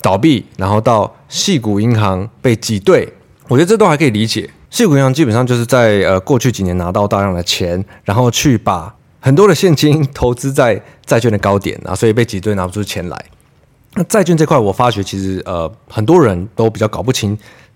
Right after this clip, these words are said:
债券的方面的投资跟债券的玩法。这个我安排我一个，呃，做债券的好朋友，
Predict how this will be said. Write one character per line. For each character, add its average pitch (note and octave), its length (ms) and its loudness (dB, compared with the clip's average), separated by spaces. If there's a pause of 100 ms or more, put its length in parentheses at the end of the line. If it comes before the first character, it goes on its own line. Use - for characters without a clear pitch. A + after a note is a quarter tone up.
债 A#2+ 220 -2
券 G#2+ 340 -2 (220)
的 F#2+ 280 -2 (400)
方 - 160 0
面 D3+ 120 2
的 G2+ 80 0
投 G2+ 200 -4
资 G#2 220 -4
跟 A2+ 180 0
债 A#2 120 0
券 G#2 100 0
的 F#2 80 -2
玩 E2 280 -8
法。 - 200 -10 (240)
这 - 100 0
个 D#3 80 4
我 A#2+ 120 6
安 A#2 180 0
排 F#2+ 180 -2
我 F2+ 220 -2
一 G2 60 -4
个， G2 220 -2 (300)
呃， F#2 200 -2
做 D3 280 4
债 D3 220 2
券 A2+ 240 0
的 F2 60 -6
好 F2+ 180 -4
朋 G#2 240 -8
友， A2 160 -4